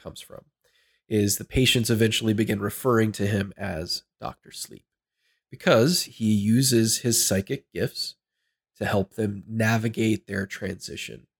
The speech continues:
into the next life. Um, this, I think, when I got to this point in the book, and it happens relatively early, I, it, it was one of those moments where I go,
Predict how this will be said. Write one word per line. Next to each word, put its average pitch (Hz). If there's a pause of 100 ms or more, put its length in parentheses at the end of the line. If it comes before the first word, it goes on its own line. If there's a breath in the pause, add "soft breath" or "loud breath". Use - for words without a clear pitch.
(140)
into - (200)
the 85
next -
life. - (1300)
Um, 110 (240)
this, 160
I 139
think, 120
when 143
I 139
got 165
to -
this 131
point 117
in 107
the 104
book, 95
and 139
it 160
happens 135
relatively 92
early, 69 (580)
I, 123 (460)
it, 135
it 143
was 135
one 147
of 135
those 120
moments 113
where 113
I 117
go, 110